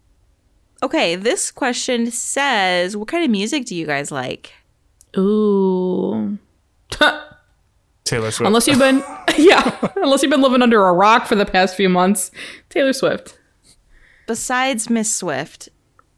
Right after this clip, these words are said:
Speaker 2: I
Speaker 1: what
Speaker 2: like some, I like some good country music.
Speaker 1: Okay.
Speaker 2: I do. I feel like country was the genre that I kind of s-, like, I was steady in before the Eras Tour presented itself.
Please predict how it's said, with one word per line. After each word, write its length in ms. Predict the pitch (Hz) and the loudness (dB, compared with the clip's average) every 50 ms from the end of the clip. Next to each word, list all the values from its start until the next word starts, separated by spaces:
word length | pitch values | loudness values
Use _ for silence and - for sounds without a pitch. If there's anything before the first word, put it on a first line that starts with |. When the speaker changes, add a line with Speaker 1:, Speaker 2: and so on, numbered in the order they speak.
| _ _ _ _ _ - - - | _ _ _ _ _ -20 -18 -16
Speaker 2:
I 120 | 180 185 | -14 -10
Speaker 1:
what 200 | 180 175 - 339 | -4 0 0 2
Speaker 2:
like 180 | 403 453 427 - | 2 2 0 0
some, 240 | - - 403 370 349 - | -2 -2 -2 -2 -2 -2
I 80 | 254 277 | -2 0
like 180 | 359 427 415 | 0 0 -2
some 140 | - - 381 | -2 -2 -2
good 180 | 311 311 254 - | -2 -2 -4 -4
country 380 | - 208 190 196 - - 196 | -2 -2 -2 -2 -2 -2 -4
music. 800 | 185 180 180 175 175 - - 185 196 226 240 - - - - _ _ _ _ _ _ _ _ _ _ _ _ _ _ | -4 -2 -4 -4 -4 -4 -4 -4 -4 -4 -6 -8 -18 -20 -20 _ _ _ _ _ _ _ _ _ _ _ _ _ _
Speaker 1:
Okay. 320 | 190 185 - - 202 185 175 170 | -10 -10 -8 -6 -4 -4 -2 -2
Speaker 2:
I 20 | 190 | -2
do. 380 | 185 180 185 190 202 214 226 - - - - - - | -2 -2 -2 -2 -2 -2 -4 -6 -10 -16 -14 -6 -6
I 60 | 233 | -2
feel 140 | - 330 339 | 0 0 0
like 140 | 349 330 - | 0 -2 -2
country 420 | - 233 220 220 214 - 254 240 | -2 0 0 0 0 0 0 0
was 220 | 226 220 202 185 - | 2 2 0 0 0
the 100 | 202 185 | -2 -2
genre 720 | 175 185 180 180 180 185 185 180 175 175 180 180 185 185 - _ _ _ _ _ _ _ | 0 0 0 0 0 0 0 0 0 0 0 0 -2 -4 -8 _ _ _ _ _ _ _
that 140 | - 185 175 | -2 -2 0
I 400 | 175 170 170 175 175 - - - - _ _ _ _ _ _ _ | 0 0 0 0 -2 -4 -6 -8 -12 _ _ _ _ _ _ _
kind 260 | - - 202 196 190 | -6 -2 0 0 0
of 140 | 175 160 170 - | 0 -2 -4 -10
s-, 220 | - - - - _ _ | -12 -12 -12 -12 _ _
like, 200 | 214 185 175 - | -2 -2 -2 -2
I 80 | 180 185 | -2 -2
was 180 | 180 170 - | -2 -2 -2
steady 540 | - - - - - 185 175 175 180 175 - | -4 -4 -4 -2 -2 -2 0 0 -2 -2 -2
in 480 | - 156 156 - 156 160 175 196 190 - _ _ _ _ _ _ _ _ _ _ _ _ | -2 -2 -2 -2 -2 -4 -4 -6 -6 -10 _ _ _ _ _ _ _ _ _ _ _ _
before 540 | - 165 - - 180 175 170 160 160 - - _ _ _ _ _ _ _ _ _ - | -4 -4 -2 0 0 0 0 0 -2 -8 -18 _ _ _ _ _ _ _ _ _ -2
the 120 | - 185 160 | -2 0 0
Eras 320 | 160 170 165 143 156 - | 0 0 -2 -2 -4 -6
Tour 420 | - - 160 - 80 165 175 - - - _ _ _ _ _ _ _ _ _ _ _ _ _ _ _ _ - | -6 -4 -4 -4 -4 -6 -8 -12 -18 -20 _ _ _ _ _ _ _ _ _ _ _ _ _ _ _ _ -8
presented 380 | - 180 156 156 151 156 156 | -6 -4 -2 -2 -2 -2 -4
itself. 600 | 156 151 - - 160 - - - - - - - | -6 -6 -6 -6 -6 -6 -6 -8 -10 -14 -20 -20